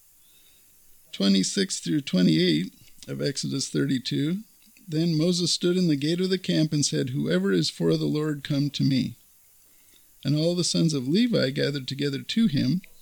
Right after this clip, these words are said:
He said to them, 'Thus says the Lord, the God of Israel, every man of you put his sword upon his thigh and go back and forth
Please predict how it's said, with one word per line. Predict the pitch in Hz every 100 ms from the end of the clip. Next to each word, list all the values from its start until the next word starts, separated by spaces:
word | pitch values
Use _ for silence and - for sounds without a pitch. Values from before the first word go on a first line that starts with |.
| - - - - - - - _
He | 185
said | 156 214 220 214
to |
them, | 143 143 139
'Thus | 156 190
says | - 180 180
the | 170
Lord, | 151 151 147
the | 127
God | 131 151
of | 180
Israel, | 151 131 135 135 -
every | 165 190 202
man | 180 160 156
of | 147
you | 147
put | 143 160 143
his | 156
sword | - 151 156 165
upon | - 160 151
his | 170 -
thigh | - 135
and | 139
go | 147 127
back | 139 143 160
and | 170 -
forth | 143 147 156